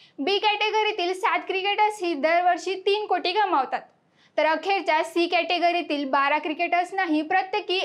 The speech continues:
एका कोटीचा लाभ मिळतो. थोडक्यात बीसीसीआय दोन हजार बावीस ते तेवीस या वर्षासाठी या एकोणतीस क्रिकेटर्सना तब्बल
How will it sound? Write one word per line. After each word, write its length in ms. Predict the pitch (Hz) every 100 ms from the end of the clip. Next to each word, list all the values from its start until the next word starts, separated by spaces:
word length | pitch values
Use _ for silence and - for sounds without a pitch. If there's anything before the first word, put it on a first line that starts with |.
| -
एका 280 | 320 381
कोटीचा 460 | 392 381 302 269 285
लाभ 260 | 349 320 302
मिळतो. 400 | 294 277 180 277 _ _ _ _ _ _ _ -
थोडक्यात 520 | 427 453 440 381 330 269
बीसीसीआय 680 | 254 339 381 392 381 349 311
दोन 220 | 294 320
हजार 300 | 320 320 320
बावीस 560 | 262 302 320 311 320 320
ते 80 | 302 -
तेवीस 420 | 330 311 311 311
या 120 | 311
वर्षासाठी 840 | 285 294 302 370 392 392 381 330 330
या 100 | 311 -
एकोणतीस 520 | 320 - 415 427 427 427
क्रिकेटर्सना 680 | 403 415 403 415 415 302 311 -
तब्बल 380 | 359 320 311